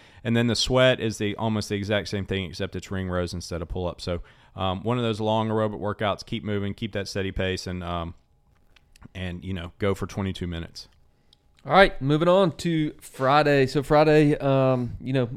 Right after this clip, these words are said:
Speaker 2: we've got four days of programming beforehand. So this part of the program, I know we always take into account the fact that it is towards the end of the week. Um, so as we look at the workout, you can see we've got a mobility session. Um, this is new to the program. We get compliments,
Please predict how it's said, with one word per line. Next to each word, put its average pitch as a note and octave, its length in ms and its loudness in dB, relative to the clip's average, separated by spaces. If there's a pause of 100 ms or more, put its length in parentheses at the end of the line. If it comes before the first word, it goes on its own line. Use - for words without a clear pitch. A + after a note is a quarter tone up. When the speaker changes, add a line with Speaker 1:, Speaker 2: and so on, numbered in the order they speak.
Speaker 2:
we've C3 160 -4
got A#2 280 -2
four C#3+ 320 -2
days C3 180 2
of B2 140 -2
programming C3 500 0
beforehand. B2+ 640 -2
So C3+ 100 0
this C3 240 0
part B2+ 260 0
of B2 60 0
the A#2+ 80 0
program, B2+ 480 0
I A#2 80 2
know A#2+ 320 2 (380)
we B2+ 320 0
always A#2 420 2
take A#2 220 -2
into A#2 200 -2
account A#2+ 440 -2
the A#2 80 -6
fact A#2+ 260 0
that - 160 -6
it A#2 140 -2
is A2+ 180 -2
towards A#2+ 300 -6
the A#2+ 100 -2
end A#2+ 100 0
of A#2+ 60 0
the A2+ 80 -2
week. B2+ 340 -2 (300)
Um, A#2+ 560 4
so C3 380 6
as C3+ 120 2
we C#3 100 4
look E3 160 4
at E3 60 4
the B2+ 80 2
workout, D#3 460 8
you C#3 160 0
can C3+ 140 -2
see D3 240 4
we've C3 160 4
got C3 160 6
a C3 40 2
mobility C3 440 4
session. C3+ 520 0 (300)
Um, B2 180 2
this D#3 200 2
is F#3+ 120 2
new C#3+ 240 4
to D#3 120 -2
the C#3+ 80 4
program. C3+ 400 6
We D#3+ 140 2
get - 140 -2
compliments, B2+ 680 -2